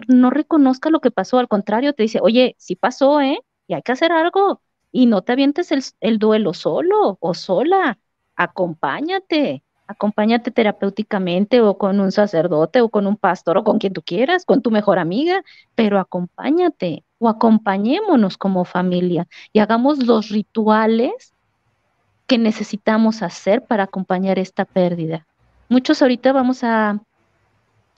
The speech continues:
a cumplir un año de muchos que nuestros familiares empezaron a fallecer el año pasado, ¿no? Y entonces a lo mejor el año pasado no pudimos hacer esos rituales de despedida, hagámoslos este año,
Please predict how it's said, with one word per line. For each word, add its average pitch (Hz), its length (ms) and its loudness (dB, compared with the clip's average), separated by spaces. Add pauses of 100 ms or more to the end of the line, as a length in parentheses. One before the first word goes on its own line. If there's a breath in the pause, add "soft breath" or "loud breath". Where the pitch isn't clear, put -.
a 233 280 -4
cumplir 220 380 -2
un 233 180 4
año 220 300 0
de 208 140 0
muchos 208 340 -4
que 247 120 0
nuestros 196 440 -4
familiares 202 580 0
empezaron 202 460 -2
a 196 60 -2
fallecer 190 400 -2
el 196 120 2
año 196 160 0
pasado, 190 540 -4 (540)
¿no? 269 240 -6 (540)
Y 214 60 4
entonces 208 380 0
a 226 40 4
lo 220 80 4
mejor 214 200 2
el 226 100 4
año 226 160 0
pasado 220 440 0
no 226 100 -4
pudimos 214 320 -2
hacer 196 240 -4
esos 196 260 -2
rituales 196 500 -2
de 190 100 0
despedida, 196 640 0 (440)
hagámoslos 254 540 2
este 247 240 -2
año, 240 260 2